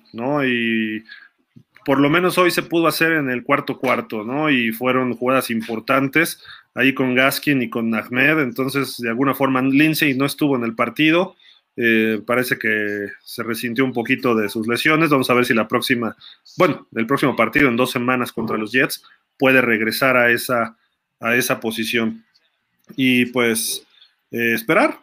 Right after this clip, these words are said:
seguir esperando resultados, que se siga complicando la conferencia americana para que Miami pueda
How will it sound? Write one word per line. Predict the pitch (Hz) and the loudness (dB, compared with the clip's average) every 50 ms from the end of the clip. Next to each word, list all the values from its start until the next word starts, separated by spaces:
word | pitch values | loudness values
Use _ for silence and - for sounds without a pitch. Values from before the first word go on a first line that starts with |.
| _ _ | _ _
seguir | - 160 147 175 180 | -2 0 2 2 2
esperando | 175 - - 147 165 175 165 151 | 2 2 2 2 4 4 4 2
resultados, | 135 131 - 139 131 131 165 170 170 175 170 - | 2 2 0 -2 -2 2 2 2 4 2 0 -2
que | - 131 | -4 -6
se | - - 117 | -6 -6 -4
siga | - 143 143 139 147 139 135 123 113 - | -2 -2 2 2 4 4 4 2 2 0
complicando | - 120 117 117 123 127 123 135 135 135 131 123 | -2 -4 -4 -4 -6 -2 0 0 0 2 2 0
la | 117 113 | 0 -2
conferencia | 113 113 113 120 127 131 135 131 127 | -4 -6 -6 -4 -2 -2 -2 -2 -2
americana | 120 120 120 120 135 135 139 117 - | -2 -2 0 0 2 2 2 0 0
para | 127 113 110 | 0 -2 -2
que | 113 117 | -2 -2
Miami | 113 113 120 127 127 123 | -2 0 0 0 0 -2
pueda | 117 - 131 127 127 123 117 | -2 0 0 2 2 2 0